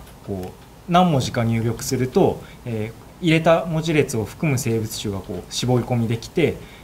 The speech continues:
えー、例えば、まあ、ヒトゲノムだと、えー、四種類ぐらいアセンブリがあるんですけれども、まあ、えー、選ぶことができます。で、ここは、あの、学名で検索することもできます。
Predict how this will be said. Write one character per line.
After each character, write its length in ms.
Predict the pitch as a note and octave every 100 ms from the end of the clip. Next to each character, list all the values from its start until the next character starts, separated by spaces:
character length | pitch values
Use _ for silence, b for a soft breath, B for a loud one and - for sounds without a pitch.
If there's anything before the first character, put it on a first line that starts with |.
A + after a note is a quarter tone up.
| -
え 280 | G#2+ G#2 -
ー、 120 | B2+
例 80 | D#3
え 20 |
ば、 100 | B2+
ま 100 | A#2
あ、 20 |
ヒ 100 | G#2+
ト 100 | D3
ゲ 100 | C#3
ノ 120 | C3+
ム 100 | A2
だ 80 | G2+
と、 240 | F#2+ F#2+ - - - - -
え 340 | G2+ F#2 F#2 -
ー、 60 |
四 140 | C3+ B2+
種 160 | C#3 B2+
類 100 | A#2
ぐ 120 | A#2+
ら 80 | G2+
い 40 |
ア 80 | F#2
セ 140 | A#2
ン 60 | G#2+
ブ 80 | G2+
リ 120 | G2+
が 140 | G#2+
あ 40 | G#2
る 80 |
ん 60 | F#2+
で 60 | E2+
す 100 | -
け 120 | F2
れ 80 | F2+
ど 80 |
も、 240 | G#2+ C3 C3+ B B B -
ま 140 | A#2
あ、 40 | F#2 - - - -
え 240 | G#2+ A#2+
ー、 40 | A#2+
選 120 | A#2+
ぶ 60 | A#2+
こ 120 | G#2+
と 100 | D#3+
が 100 | A#2+
で 100 | F#2+
き 120 | -
ま 140 | F#2
す。 120 | - - B B
で、 80 | D3+
こ 100 | - -
こ 80 | F3
は、 60 |
あ 20 | E3
の、 140 | D3+
学 260 | C3+ C#3 A3
名 160 | G#3+
で 100 | G#3+
検 360 | G#3 - F#3+ F#3
索 200 | F3+ -
す 100 | F3+
る 60 |
こ 140 | E3 F3
と 80 | A3
も 100 | C#3
で 100 | A2
き 100 | F#2+
ま 120 | F2
す。 140 | -